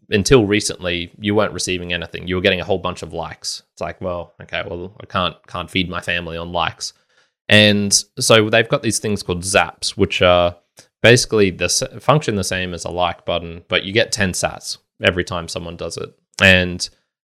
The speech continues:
uh, you can see, okay, well, if, you know, what's the deal with that? How's, how's that gonna help me? Well,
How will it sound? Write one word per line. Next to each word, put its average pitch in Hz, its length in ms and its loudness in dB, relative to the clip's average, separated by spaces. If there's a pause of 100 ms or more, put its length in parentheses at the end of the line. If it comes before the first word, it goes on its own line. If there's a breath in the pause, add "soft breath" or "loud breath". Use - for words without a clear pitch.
(120)
uh, 87 260 4 (120)
you 110 100 -4
can 98 100 -4
see, 107 220 6
okay, 98 300 4
well, 90 340 -4 (360)
if, - 220 -6 (460)
you 95 560 -20
know, 90 100 -14
what's 95 200 0
the 92 80 -6
deal 95 180 0
with 85 100 -8
that? 90 240 0
How's, 90 320 -6
how's 92 220 -4
that 90 140 -4
gonna 87 160 -14
help 90 180 -10
me? 87 140 -10
Well, 90 320 -6